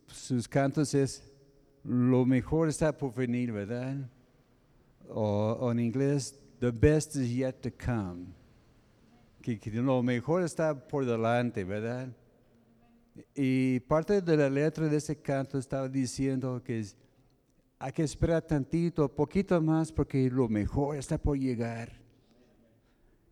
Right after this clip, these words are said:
Y ese es el mensaje que espero que podamos transmitir en, en esta tarde.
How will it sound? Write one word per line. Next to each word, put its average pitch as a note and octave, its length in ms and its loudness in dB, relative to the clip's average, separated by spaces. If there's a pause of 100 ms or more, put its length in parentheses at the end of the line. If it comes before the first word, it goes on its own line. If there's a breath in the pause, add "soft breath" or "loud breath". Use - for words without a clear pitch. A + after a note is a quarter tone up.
(600)
Y B2+ 180 0
ese D#3 240 -2
es D#3 60 -2
el D#3+ 100 2
mensaje C#3+ 500 -2
que G2 920 -2
espero C#3+ 480 -4
que C3+ 160 -2
podamos C3+ 540 -2
transmitir A#2 840 -2
en, G2 160 -4
en G2 220 -6
esta G#2 260 -8
tarde. D#2+ 460 -10